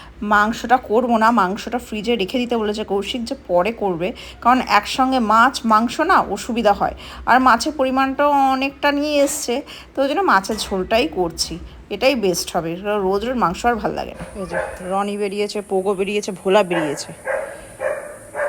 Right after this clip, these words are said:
তিনজনে মিলে বেরিয়েছে। আর এই দিকটা আমাদের মেঘ করেছে, জানি না বৃষ্টি হবে কিনা। রোজই মেঘ করে, কিন্তু বৃষ্টি আর দেখা নেই।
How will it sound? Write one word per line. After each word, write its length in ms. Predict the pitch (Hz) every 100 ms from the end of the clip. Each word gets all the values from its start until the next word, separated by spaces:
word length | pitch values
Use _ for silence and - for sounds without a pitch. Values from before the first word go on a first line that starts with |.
| - -
তিনজনে 440 | 254 269 269 262
মিলে 220 | 247 240
বেরিয়েছে। 460 | 226 196 202 208 240
আর 100 | 202
এই 120 | 190
দিকটা 300 | 208 208 233
আমাদের 260 | 220 226 220
মেঘ 240 | 190 226 - -
করেছে, 320 | 190 175 185 185 - - - - - - - -
জানি 160 | 180
না 120 | 180 196
বৃষ্টি 340 | 185 - 220
হবে 260 | 190 170 175
কিনা। 280 | 175 185 - - - - - - - - - - 523 - - - 190
রোজই 320 | 202 202 285
মেঘ 200 | 285 277 -
করে, 180 | 320 453 587 - -
কিন্তু 200 | 220 196
বৃষ্টি 500 | 190 269 - - 302
আর 120 | 294
দেখা 340 | 233 196 -
নেই। 120 | 190